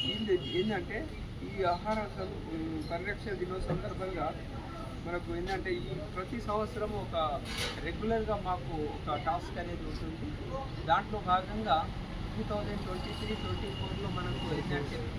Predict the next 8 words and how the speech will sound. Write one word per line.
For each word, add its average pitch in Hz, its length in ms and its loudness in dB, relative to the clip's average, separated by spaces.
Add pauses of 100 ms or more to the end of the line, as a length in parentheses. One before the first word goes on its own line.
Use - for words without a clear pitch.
నూట 170 200 0
పంతొమ్మిది 190 720 0
శాంపుల్స్ - 580 2
తీయడం 160 360 -2
జరిగింది. 151 460 0 (640)
అంటే - 180 -2
రెగ్యులర్ 185 360 0
ఇన్స్‌పెక్షన్‌లో 160 640 -2